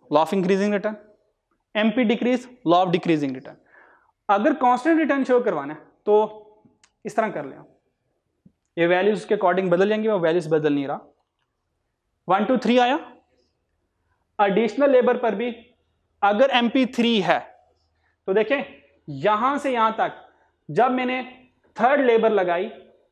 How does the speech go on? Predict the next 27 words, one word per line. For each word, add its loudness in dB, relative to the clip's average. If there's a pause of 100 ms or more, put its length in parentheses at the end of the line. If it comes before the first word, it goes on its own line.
(520)
एडिशनल 0
प्रोडक्ट 0
थ्री 0
थी, -12 (720)
जब 4
मैंने 0
फोर्थ 2
लेबर 2
लगाई -2 (420)
फिर -4
भी -2
एडिशनल 0
लेबर 2
थ्री -4
है। -4 (260)
तो -4
देखें -4
एमपी -6
इस -4
फेज 2
में 2
सेम 0
है, -2 (1000)
तो -12
एमपी -4 (640)
same -4
mean -4